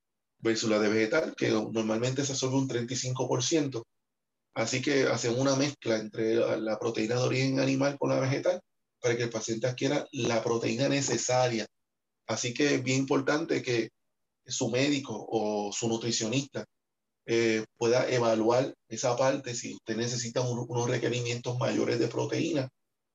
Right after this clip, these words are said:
porque el exceso de, de la proteína en el cuerpo, pues, puede llevarle unas complicaciones o alterarle algunos niveles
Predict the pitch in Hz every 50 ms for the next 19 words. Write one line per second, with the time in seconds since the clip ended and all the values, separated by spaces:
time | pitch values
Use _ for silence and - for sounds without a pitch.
0 | _ _ _ _ - 123 131 139 139 135 131 - 117 107 - - _ - 123 117
1 | 110 107 - - - 135 131 139 131 - - 98 - _ _ _ _ _ _ _
2 | _ _ _ - 113 113 110 110 107 110 107 107 113 110 107 110 107 104 107 107
3 | 110 110 107 107 110 117 147 175 156 139 135 - - 120 123 127 127 - - -
4 | - - - - - 117 113 107 - - 113 117 117 - 123 127 127 131 135 135
5 | 127 123 123 - 127 123 - 127 123 131 123 110 - - 127 127 123 113 104 -
6 | _ _ _ _ _ _ _ _ _ _ _ _ _ _ - 127 135 135 131 123
7 | 120 117 117 - 117 107 104 113 131 135 123 113 110 107 113 120 123 127 131 127
8 | 143 156 147 127 123